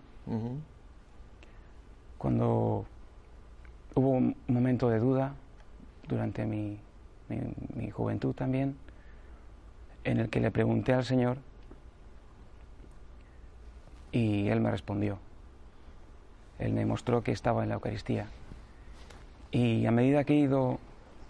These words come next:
Speaker 2: asistiendo a misa, pues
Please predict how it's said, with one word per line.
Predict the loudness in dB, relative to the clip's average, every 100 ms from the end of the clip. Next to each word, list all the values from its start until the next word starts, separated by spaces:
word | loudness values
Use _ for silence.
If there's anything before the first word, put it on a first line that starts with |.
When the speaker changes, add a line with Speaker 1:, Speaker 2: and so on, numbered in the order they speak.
| -18 -16 -16 -16 -18 -18 -10
Speaker 2:
asistiendo | -4 -2 2 2 2
a | 2
misa, | 0 0 -4 -6 -8 -10 -16 -18 -18 -16 -16 -16 -18 -18 -16 -16 -16 -16 -16 -18 -2
pues | 4 6 6 2 -6 -12